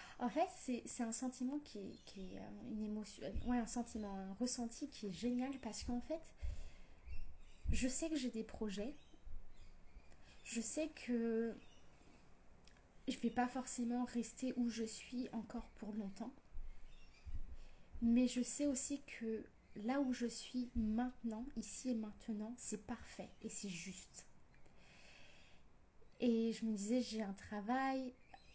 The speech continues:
euh, c'est pas forcément le travail de ma vie, mais bon, j'ai quand même, je, je suis pas à plein niveau de mon travail, je travaille quand même avec les enfants et chaque jour je contribue en fait à l'éducation des enfants et,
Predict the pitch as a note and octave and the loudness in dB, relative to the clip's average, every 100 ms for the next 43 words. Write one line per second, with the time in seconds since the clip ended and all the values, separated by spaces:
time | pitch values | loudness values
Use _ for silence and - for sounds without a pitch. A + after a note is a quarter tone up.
0 | - - - G#3+ G#3+ G#3 G#3 - - - | -20 -14 -8 -4 -2 -4 -6 -10 -10 -8
1 | - A#3+ A#3+ A#3 A3+ - G#3+ G#3 G#3 - | 0 2 4 2 0 -4 -4 -4 -4 -4
2 | G#3 G#3 G#3 G#3+ G#3 A3 D4+ C4+ G#3+ G#3 | -4 -2 0 0 0 2 4 6 4 0
3 | G#3 - G#3+ A3 G#3 G#3+ G#3 G#3 - - | -6 -6 -2 0 0 0 0 0 -4 -8
4 | - - - - - A#3 A#3 B3+ A#3+ A#3 | -12 -16 -10 -6 0 0 2 6 6 6
5 | A3 A3 G#3+ - G#3+ B3+ C#4 B3+ - G#3 | 4 0 0 -4 -4 0 0 -2 -4 -6
6 | G#3 G#3+ G#3+ G#3+ G#3 - G#3 G3+ G#3 - | -4 -2 -2 0 -2 -2 -2 -2 -4 -2
7 | A#3+ A#3 G3+ G3 - - - - - A#3 | 0 0 0 -4 -10 -16 -16 -10 -4 -2
8 | G3+ G#3+ B3+ A3+ A3 - G3+ - - A3+ | -2 0 -2 0 -2 -2 -6 -4 -2 2
9 | B3+ B3 A3 A3+ A3 A3 G3+ G3 G#3+ G#3 | 4 4 2 -2 -2 -2 -2 -4 -4 -4
10 | - A3 G#3 G3+ G#3 - A3+ A3+ G3 | -2 -2 -2 -4 -8 -6 -2 -2 -2